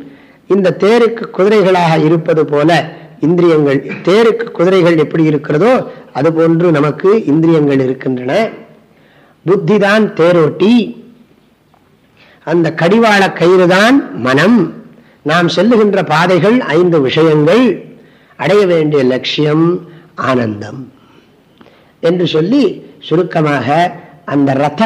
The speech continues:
கல்பனையை கூறியது. ரத கல்பனான்னு பேர், அதுக்கு பேர். சாதனையை ஒரு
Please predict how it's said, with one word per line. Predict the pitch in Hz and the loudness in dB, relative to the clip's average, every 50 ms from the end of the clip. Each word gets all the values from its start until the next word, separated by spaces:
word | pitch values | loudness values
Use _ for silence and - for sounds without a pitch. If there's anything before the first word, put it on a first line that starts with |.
| 214 - | -2 -2
கல்பனையை | 160 160 170 165 165 196 190 185 160 147 147 147 151 151 151 160 151 - | -2 -2 -2 -2 -2 -2 0 2 2 2 2 2 2 0 0 -4 -6 -12
கூறியது. | - - 190 180 147 - - - - - _ _ - _ _ _ _ _ _ _ _ _ _ _ _ - | -8 -2 -2 -2 -2 -2 -6 -10 -18 -20 _ _ -20 _ _ _ _ _ _ _ _ _ _ _ _ -8
ரத | 135 139 - 170 | -8 -6 -6 -6
கல்பனான்னு | - - 127 143 139 139 151 147 143 147 160 185 220 208 - | -4 -2 -2 -2 -2 -2 -2 -2 0 0 0 -2 -2 -4 -6
பேர், | - - - - - - - | -8 -14 -14 -14 -20 -18 -14
அதுக்கு | - 117 113 - | -14 -14 -14 -16
பேர். | - - 143 117 _ _ _ - _ _ _ _ _ _ _ _ _ _ _ _ _ _ _ _ | -20 -20 -20 -20 _ _ _ -20 _ _ _ _ _ _ _ _ _ _ _ _ _ _ _ _
சாதனையை | - - - 135 151 175 175 175 180 175 170 170 190 220 262 302 - - - - - - - _ _ - | -14 -6 -2 0 0 2 2 2 2 2 2 4 4 4 2 0 -2 -6 -14 -20 -20 -20 -20 _ _ -4
ஒரு | 135 135 | -2 0